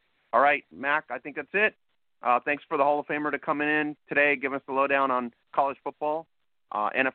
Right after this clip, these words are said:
L as well. Looking forward to this weekend. We got Atlanta against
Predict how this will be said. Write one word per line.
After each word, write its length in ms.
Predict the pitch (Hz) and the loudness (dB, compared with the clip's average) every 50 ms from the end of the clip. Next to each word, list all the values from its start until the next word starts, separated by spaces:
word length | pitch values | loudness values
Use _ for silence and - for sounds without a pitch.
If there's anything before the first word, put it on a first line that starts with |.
| - - | -2 0
L 260 | 135 135 139 135 117 | 2 2 2 0 -4
as 80 | 117 107 104 | -10 -12 -8
well. 440 | 110 123 135 143 147 151 151 147 _ _ _ _ _ - | -2 0 2 2 2 0 -2 -8 _ _ _ _ _ -10
Looking 240 | 120 127 - 131 113 - | -10 -10 -10 -10 -14 -10
forward 240 | 147 135 139 135 - - | -8 -6 -6 -6 -8 -10
to 60 | 147 | -8
this 120 | 127 135 - - - | -8 -8 -8 -8 -6
weekend. 540 | 123 143 135 _ - 156 151 151 151 147 131 | -4 -4 -4 _ 0 2 2 2 2 0 -2
We 80 | 123 | -2
got 140 | 117 120 113 | 0 2 2
Atlanta 400 | 107 - - 120 131 131 139 139 | 2 0 -2 -4 -2 0 0 0
against 280 | 135 127 127 113 104 | 0 -2 -4 -8 -8